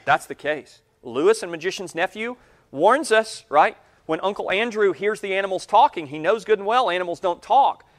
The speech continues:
And so after a while, he can't hear them talking anymore. He only hears them growling at him.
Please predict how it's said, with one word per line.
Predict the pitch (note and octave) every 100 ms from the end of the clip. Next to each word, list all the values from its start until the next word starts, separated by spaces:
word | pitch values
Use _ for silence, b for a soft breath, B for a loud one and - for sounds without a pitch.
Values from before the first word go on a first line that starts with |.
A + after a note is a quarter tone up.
| _
And | C3+
so | -
after | E3 G#3 G#3
a |
while, | D#3+ F#3+ C#4
he | F#3 G#3+
can't | B3+
hear | G3+ G#3+
them | G3
talking | G3 A#3+ A#3
anymore. | F3 C3+ A#2 G#2+
He | D3+
only | D#3 G3+
hears | F3+ G#3
them | G#3+ G3
growling | D3+ F3 C4+ B3 D3+
at | A#2+
him. | G#2